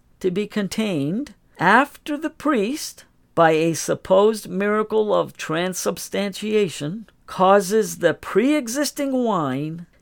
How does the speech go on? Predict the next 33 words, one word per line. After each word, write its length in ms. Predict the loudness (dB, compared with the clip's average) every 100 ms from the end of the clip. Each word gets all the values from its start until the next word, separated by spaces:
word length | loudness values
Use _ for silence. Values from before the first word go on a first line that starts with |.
| _
to 120 | -4
be 160 | -2 -4
changed 840 | -4 -4 -2 0 -2 -2 -6 -8 _
into 440 | -2 -2 0 -2 -2
the 320 | 0 -2 -4 -6
actual 840 | -4 -4 -8 -8 -4 -2 -4 -8 _ _
blood 400 | 2 4 4 0 -8 _ -10
of 180 | -8
Jesus. 560 | -8 -8 -8 -10 -16 -20 _ _
Now, 200 | -2 -2
this 380 | 0 0 0 -2
is 220 | -4 -2
a 160 | -2 -4
false 500 | _ 2 2 2 -2
miracle. 500 | -2 -2 -2 -6 -10 -8
It's 180 | -6 -4
a 160 | -6
lying 600 | -6 -4 -2 -2 -2 -2
wonder. 420 | -2 -2 -4 -8 -12 _ _
It's 320 | -6 -4 -2
a 80 | -4
mystery, 580 | -2 -4 -4 -4 -4 -6 _ _
something 440 | -10 -8 -6 -4
that's 220 | -4 -6 -6
beyond 680 | -4 -2 -2 -2 -6 -10
comprehension. 840 | -6 -6 -4 -4 -4 -6 -8 -10 -12 _ 0
And 240 | 4 4
it's 160 | 4 0
something 340 | -2 -2 0
of 140 | 0 0
which 220 | -2 -2
the 100 | -4
Bible 640 | -2 -2 2 2 2 0